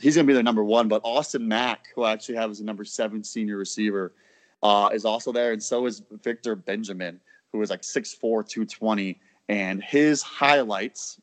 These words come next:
just his highlights, but his highlight plays look like A J Green. Now, it's, he's not,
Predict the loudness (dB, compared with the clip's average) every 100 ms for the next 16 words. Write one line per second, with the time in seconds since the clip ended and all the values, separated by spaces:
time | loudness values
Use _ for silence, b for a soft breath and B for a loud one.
0 | -6 -4 -4 -6 -6 -6 -8 -10 -14 -20
1 | _ _ _ -8 -4 -4 -4 -2 0 0
2 | -2 -4 -4 -2 -2 -6 -16 _ _ _
3 | -10 0 0 0 -4 -4 -4 -4 -6 -6
4 | -8 -10 -16 -20 -20 _ _ _ _ -8
5 | -4 -4 -4 -10 _ _ _ _ _ -6
6 | -6 -4 -6 0 2 4 2 -2